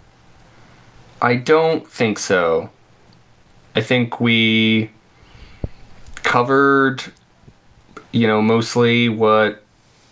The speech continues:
what I wanted to talk about and more, which is really cool. It's,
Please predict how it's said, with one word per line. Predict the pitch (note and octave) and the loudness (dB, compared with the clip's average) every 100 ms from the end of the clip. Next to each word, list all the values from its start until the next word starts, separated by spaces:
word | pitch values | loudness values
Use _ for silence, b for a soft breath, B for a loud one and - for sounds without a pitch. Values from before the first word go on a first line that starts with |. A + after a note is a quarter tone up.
| b b _ | b b _
what | A2 A2 | 0 2
I | G#2 | 2
wanted | G2+ G2+ A2 G#2+ | 2 0 0 -2
to | - G#2 | 0 -2
talk | G2 G2+ G2+ | 2 0 0
about | G#2+ G2 G2 G2 G2 | 0 2 4 2 0
and | G#2 F#2+ F#2+ F#2 | -2 -2 0 0
more, | F#2+ G2+ G#2+ F#2+ | 0 2 2 0
which | F2+ F#2 | -4 -8
is | F#2+ | -2
really | F#2 | 0
cool. | F2+ G#2 G2+ F#2+ F2+ | 0 2 4 4 2
It's, | F#2 - - | -2 -4 -8